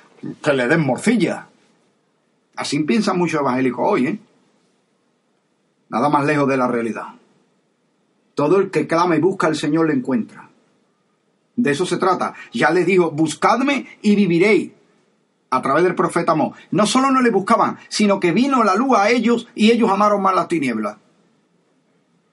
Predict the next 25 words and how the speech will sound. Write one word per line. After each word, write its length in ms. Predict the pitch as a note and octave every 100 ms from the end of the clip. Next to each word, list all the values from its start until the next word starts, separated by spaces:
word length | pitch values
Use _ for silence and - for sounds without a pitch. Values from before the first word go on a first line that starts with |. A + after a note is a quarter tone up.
| _ _ _ _ _ _ _ _ _ _ _ _ _ -
Ya 220 | A#2 E3
les 100 | G#3
advirtió 400 | G#3+ F#3+ F#3+ A#3
en 60 | A#3+
Deuteronomio, 640 | A3+ G3 G3+ A#3+ F#3+ A2 - _ _ _ _
que 140 | - D3+
si 360 | - D#3+ - _
ellos 340 | F3 G#3 A3+ -
se 120 | F3+
apartaban 580 | D3+ D3+ D3+ G#3 A3 F#3+
del 140 | F3+
Señor, 340 | - E3+ G#3+
el 80 | F3+
Señor 300 | D#3 D#3 F#3
lo-, 180 | G3+ F#3+
los 300 | D#3+ D#3 C#3
desecharía, 840 | C#3 C#3 C#3+ C3+ A#2+ C3+ F#3+ G#2+ - _ _ _
pero 280 | G3 F#3 F#3
que 160 | F#3 F3+
si 260 | - F3+
desde 320 | F3 F3 D3
el 100 | D#3+
exilio 640 | D#3 D#3+ - A#3 B3+ G#3+ F3
lo 160 | E3+
buscaran, 800 | D3 C#3 A#2+ - A3+ G3+ G#3 A#3+